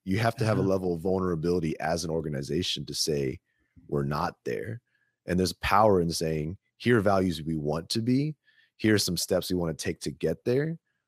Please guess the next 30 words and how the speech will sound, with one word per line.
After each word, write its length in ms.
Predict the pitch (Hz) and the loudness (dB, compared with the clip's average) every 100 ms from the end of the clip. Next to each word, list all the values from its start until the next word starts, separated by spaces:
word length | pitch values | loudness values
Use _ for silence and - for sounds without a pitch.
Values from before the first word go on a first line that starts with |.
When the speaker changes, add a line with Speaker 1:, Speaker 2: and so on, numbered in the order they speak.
| _ | _
Speaker 1:
but 80 | 101 | 2
we're 140 | 107 | 4
not 280 | 110 113 101 | 4 2 0
necessarily 600 | 95 - 82 85 78 71 | -2 -2 -2 -2 -2 -2
there." 380 | 64 64 58 - - | -6 -8 -8 -12 -8
And 160 | 78 | -4
it's 160 | 78 - | -2 0
like, 260 | 87 85 | 0 0
people 300 | - 107 98 | -4 -4 -2
can 140 | 90 82 | -4 -4
hear 320 | - 135 135 | -4 0 0
that 300 | 85 69 - - _ - | 0 -2 -6 -12 _ -6
and 120 | 85 | -2
be 140 | 90 | 0
like, 200 | 90 87 _ _ _ _ _ | 0 -2 _ _ _ _ _
"Fair. 320 | 101 64 50 - _ - | 0 0 -4 -14 _ -6
Like, 200 | 80 90 | -4 0
at 100 | 95 | 2
least 380 | 113 107 - _ - | 2 2 -2 _ -6
I 80 | 82 | -4
get 260 | 76 76 52 | -2 -4 -4
it. 100 | - - | -12 -8
Like, 220 | 76 - | -6 -2
Speaker 2:
Yep. 220 | - 90 - | -2 -2 -2
Speaker 1:
I, 40 | 85 | -4
I 20 | |
s-, 160 | - - | -6 -4
I 100 | 85 | -2
hear 360 | 90 - 117 117 | -2 0 2 4
you. 440 | 101 95 90 85 | 4 4 2 0